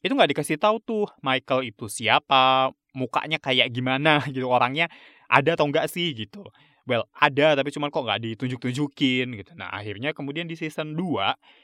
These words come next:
itu ditunjukin lah tuh Michael. Nah, pertemuan antara dua orang mantan ini gue jadi yang kayak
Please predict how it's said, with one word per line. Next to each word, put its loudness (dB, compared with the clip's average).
itu -4
ditunjukin -4
lah 2
tuh -2
Michael. 0
Nah, -8
pertemuan -2
antara 4
dua 6
orang 2
mantan -2
ini -6
gue -4
jadi -2
yang -12
kayak -8